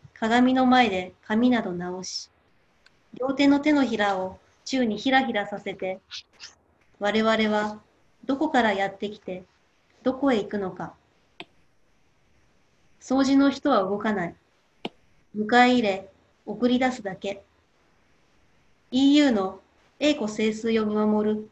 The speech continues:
同祖神。シェンゲン少女の水の音。エイズ撲滅を目指して設置されたコンドーム自販機の傍らの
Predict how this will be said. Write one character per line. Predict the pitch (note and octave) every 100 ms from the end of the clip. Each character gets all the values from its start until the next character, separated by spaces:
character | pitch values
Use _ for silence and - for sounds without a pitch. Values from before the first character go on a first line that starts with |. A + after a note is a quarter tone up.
| _
同 | G#3+
祖 | A3+ A#3+
神。 | - F3 E3+ _ _ _ _ _ _ _ _ _ _ _ _ _
シ | - A#3
ェ | B3+
ン | B3+
ゲ | C4
ン | B3+
少 | - C4+ A#3+
女 | F#3+
の | F3+ F3 F3
水 | F#3 G3
の | G#3+ G#3+
音。 | G#3 G3+ G3+ - _ _ _ _ _ _ _ _ _ _ _ _ _ _ _ _ _ _ _ _ _ _ _ _ _
エ | C#4 C#4
イ |
ズ | G#3+
撲 | G#3 G3 B3+
滅 | B3+ B3+ C4+
を | C4
目 | C4
指 | C#4 C4+
し |
て | A3+
設 | G#3 G3
置 | -
さ | - G3+
れ | G3+
た | G3+ G3 - _ _ _ _
コ | - C4
ン | C4
ド | C#4
ー |
ム | B3
自 | G#3+ G3
販 | A3+ A#3
機 | G#3
の | F#3 F#3
傍 | G3 G#3 G#3+
ら | G#3+
の | G#3 G3+ G#3+